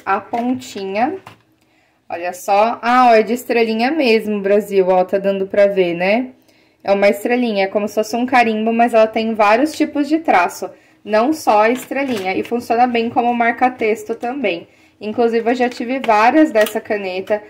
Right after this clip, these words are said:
sempre que acaba uma eu já recorro à próxima, porque ela é um item muito legal pra decorar caderno, dá pra fazer muita coisa legal com ela. Temos aqui também notinhas adesivas, olha só, veio nessa tema-, nessa temática de mar, de ursinho.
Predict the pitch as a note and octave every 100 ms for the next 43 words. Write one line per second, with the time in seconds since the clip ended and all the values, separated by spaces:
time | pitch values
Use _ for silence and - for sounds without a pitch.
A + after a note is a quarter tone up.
0 | _ _ - A#3 A#3+ D#4 C#4 C4+ B3 A3
1 | A3 G#3 G#3+ A3+ G#3+ A3+ A3 G#3 A3 G#3+
2 | G#3+ F#3+ F#3+ G#3 G3 G#3+ - G#3 G#3 G#3
3 | G#3 A3+ A#3 B3 A#3+ B3+ C4+ A#3 G3+ G3
4 | G#3 G3 G3+ G#3 F#3+ - G3+ F3 E3+ G3
5 | F#3 F#3+ _ _ G3+ G3+ A3+ A3+ A3+ A#3
6 | A3 A3 A#3 B3+ C#4 - G#3+ G#3+ A3+ G#3+
7 | G3+ G3+ B3 A#3+ D#3+ D#3 D#3 - - _
8 | _ _ _ - - D4+ D4+ D#4+ D#4 D#4
9 | D#4 D4 C4 B3 C4 C4 - B3+ B3+ B3+
10 | B3+ A#3 C#4+ C4+ A3 G#3+ G#3+ A3 B3 A3+
11 | G3+ G#3+ - - G3 F#3 G3+ B3+ - -
12 | _ _ G3+ G#3 G#3 G#3 G#3+ A3 A3+ G#3
13 | G3+ G3 G3+ G#3 G#3 A3 G3+ G3 G3 G#3+
14 | G3 A3+ A3 F#3 F#3+ G#3+ F#3+ G#3 A#3+ B3+
15 | - G3+ G3 G3+ A#3